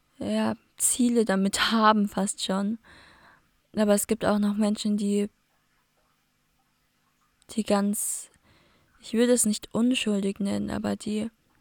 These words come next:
mit guten Intentionen in eine Freundschaft oder Bindung gehen und die auch auf dich Acht geben werden. Und es ist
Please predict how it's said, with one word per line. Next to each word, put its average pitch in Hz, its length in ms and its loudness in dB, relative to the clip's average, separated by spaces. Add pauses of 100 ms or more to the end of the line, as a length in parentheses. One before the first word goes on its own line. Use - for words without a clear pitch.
(240)
mit 208 240 -6
guten 247 320 -4
Intentionen 196 760 -2
in 202 140 -2
eine 202 440 -2 (360)
Freundschaft 202 680 -2
oder 202 200 -4
Bindung 202 380 -4
gehen 202 340 -4
und 196 240 -8 (1300)
die 226 160 -2
auch 214 180 -2
auf 208 160 0
dich 240 300 0
Acht - 260 -4
geben 185 320 -4
werden. 196 460 -2 (960)
Und 208 160 -2
es 208 220 -2
ist - 320 -4